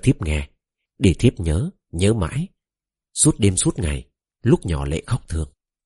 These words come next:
Hekabe đến lượt lớn tiếng, rên rỉ thảm thiết từng hồi.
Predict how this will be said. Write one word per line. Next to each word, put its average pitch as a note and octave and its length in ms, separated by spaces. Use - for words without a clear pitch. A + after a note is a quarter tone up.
Hekabe E2 560
đến D3 180
lượt A2+ 200
lớn G2+ 220
tiếng, G#2+ 280
rên D3+ 220
rỉ F#2 200
thảm D#2+ 200
thiết - 220
từng - 140
hồi. C2 300